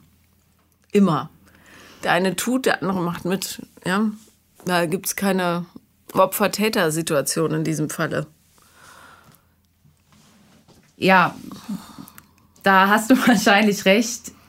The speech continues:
Speaker 2: Ich fühle mich aber da eher wie die Täterin, also die, die das dann halt schon zu lange, äh, initiiert und hat geschehen lassen.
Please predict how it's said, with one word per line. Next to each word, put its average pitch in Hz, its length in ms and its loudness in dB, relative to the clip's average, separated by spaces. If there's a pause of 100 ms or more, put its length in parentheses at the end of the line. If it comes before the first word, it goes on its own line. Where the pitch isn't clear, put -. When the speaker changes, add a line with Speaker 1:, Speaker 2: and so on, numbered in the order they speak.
(140)
Speaker 2:
Ich - 300 -4
fühle - 880 -6
mich 208 180 2
aber 180 200 4
da 170 120 2
eher 156 220 2
wie 156 100 0
die 147 160 -2
Täterin, 147 640 -2
also 143 240 -2
die, 151 200 -4
die 147 120 -2
das 147 220 -6
dann 151 160 -2
halt 143 180 -4
schon 147 400 -2 (1700)
zu - 320 0
lange, 190 640 4
äh, 165 200 2
initiiert 190 680 2
und 175 120 2
hat 170 160 0
geschehen 175 420 2
lassen. 151 720 -2